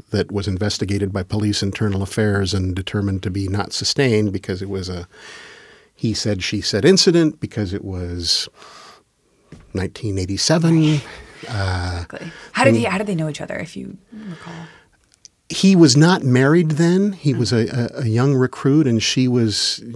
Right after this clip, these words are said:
Speaker 1: just in those circles, and
Speaker 2: Right.
Speaker 1: they, they both knew some of the same people, so they went on a date.
Speaker 2: Mm.
Speaker 1: Um, and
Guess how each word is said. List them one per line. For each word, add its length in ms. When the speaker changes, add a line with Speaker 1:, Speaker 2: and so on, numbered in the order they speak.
Speaker 1:
just 260
in 220
those 240
circles, 540
and 120
Speaker 2:
Right. 600
Speaker 1:
they, 140
they 340
both 260
knew 200
some 160
of 80
the 40
same 240
people, 320
so 140
they 100
went 220
on 80
a 80
date. 320
Speaker 2:
Mm. 420
Speaker 1:
Um, 680
and 520